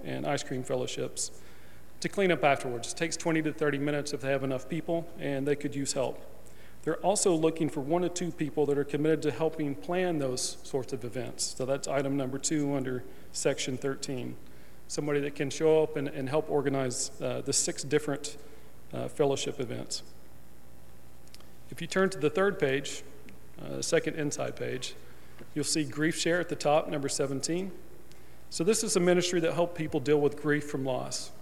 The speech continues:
Um, Alan and Jeanette Wiederstein have been doing this for many, many years. And as you can imagine, this is quite taxing on them, both from a time perspective, but also emotionally. They could use help in facilitation.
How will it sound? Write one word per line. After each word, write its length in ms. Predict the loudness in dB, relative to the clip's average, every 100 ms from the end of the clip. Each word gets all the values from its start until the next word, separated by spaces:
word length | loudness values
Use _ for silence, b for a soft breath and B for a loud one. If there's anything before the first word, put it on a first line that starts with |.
| -10 -10 B B B -4
Um, 320 | -2 0 0 -4 -8 -10 -10 -10 -10 -10 -10 -10 4
Alan 260 | 8 8 6
and 80 |
Jeanette 480 | 6 6 6 4 0 -2
Wiederstein 380 | -2 0 0
have 120 | 2 -2
been 140 | -2
doing 220 | -2 -2
this 200 | -2 -4
for 140 | -4 -4
many, 240 | -2 0
many 160 | -2 -2
years. 480 | -4 -6 -6 -8 -8 B B B 0
And 80 | 4
as 180 | 6 4
you 60 |
can 120 | 4
imagine, 460 | 4 6 6 6 2
this 160 | 0 0
is 100 | 0
quite 320 | 2 2 2
taxing 460 | 2 2 2 -2
on 140 | 0 -2
them, 140 | -2
both 360 | 2 2 0 -4
from 160 | -6
a 20 | -4
time 300 | -4 -2 -2
perspective, 600 | -4 0 -2 0 -4 -2
but 80 | 0
also 420 | 0 2 0 0
emotionally. 720 | 0 0 -2 -2 -4 -4 -6 -8 B B B B B B 4
They 120 | 4
could 180 | 4 2
use 180 | -2 2
help 260 | 4 4
in 100 | 4
facilitation. 880 | -2 0 2 4 4 2 0 -2 -6